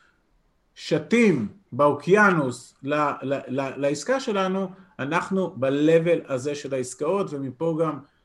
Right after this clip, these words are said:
כמובן, שאם זה עשרים וחמישה מיליון דולר, אז ההון העצמי יהיה בערך, אה, רבע מזה או שליש מזה, כי כל השאר יהיה מינוף, בסדר? אז כמובן שצריך פה גוף פיננסי מאוד מאוד גדול שילווה את זה.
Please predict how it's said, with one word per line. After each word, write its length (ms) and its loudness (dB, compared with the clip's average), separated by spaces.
כמובן, 460 -4
שאם 640 -8
זה 100 -6
עשרים 240 -6
וחמישה 360 -8
מיליון 360 -8
דולר, 380 -2
אז 180 -6
ההון 240 -2
העצמי 300 -6
יהיה 220 -2
בערך, 600 -6
אה, 200 -6
רבע 280 4
מזה 260 -2
או 100 0
שליש 360 -6
מזה, 220 -8
כי 140 -6
כל 180 -6
השאר 320 -8
יהיה 120 -8
מינוף, 600 -10
בסדר? 440 -10
אז 160 -12
כמובן 420 -6
שצריך 720 -12
פה 180 -4
גוף 240 -4
פיננסי 500 -8
מאוד 180 -8
מאוד 200 -10
גדול 280 -8
שילווה 440 -6
את 60 -4
זה. 140 -2